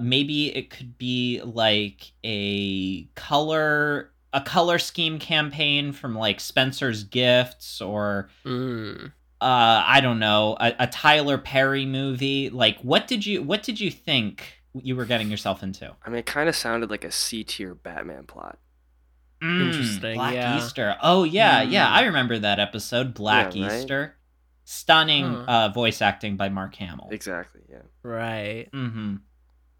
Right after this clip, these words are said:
Speaker 1: Yeah.
Speaker 2: <sighs>
Speaker 1: Uh, okay, so let's do our best, 'cause we, we don't do that many movie reviews, 'cause
Speaker 2: No.
Speaker 1: y-, y-, we understand that there is a plethora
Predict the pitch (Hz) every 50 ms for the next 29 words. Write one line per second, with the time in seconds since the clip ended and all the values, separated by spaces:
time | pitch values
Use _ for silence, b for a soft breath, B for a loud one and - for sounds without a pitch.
0 | _ - 131 135 156 165 170 151 127 107 92 - - _ - 160 160 147 139 B
1 | B B B B B B B B B _ - - 170 175 180 185 185 180 - -
2 | 233 285 285 - - 196 135 117 101 - - - - 240 220 214 208 208 202 190
3 | 156 - _ _ _ _ _ _ _ - 156 202 277 - - - - - 226 220
4 | 208 185 165 139 127 127 107 101 - - - 240 233 202 - b b b b b
5 | b 147 143 175 220 254 277 269 247 226 190 139 - _ _ _ _ _ _ _
6 | _ _ - 175 156 175 220 240 269 285 285 277 220 - - - _ - - 202
7 | 202 196 190 180 156 165 147 156 160 - 156 151 151 147 147 147 143 143 139 139
8 | 139 139 135 127 123 - _ _ - 131 127 139 156 170 165 147 139 131 113 110
9 | 113 110 98 92 101 92 82 62 64 78 113 - - - - 135 123 107 101 98
10 | 101 - - - 131 123 127 127 120 113 101 98 98 98 - - 139 - _ _
11 | _ - 117 135 147 - - 175 175 175 - - 180 185 233 233 226 202 - 220
12 | 254 285 277 233 - - - 196 175 170 160 156 147 123 - 147 143 131 127 117
13 | 127 110 107 - - - - 139 123 - - - 117 98 95 87 73 80 98